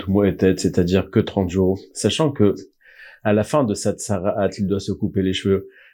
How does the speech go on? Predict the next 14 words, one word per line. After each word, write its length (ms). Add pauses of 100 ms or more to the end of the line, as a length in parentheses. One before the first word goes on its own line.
(120)
et 100
donc 280
techniquement 540
parlant, 460
il 100
doit 140
se 140
laisser 260
encore 320
trente 260
jours 240
pousser 280
les 60
cheveux 400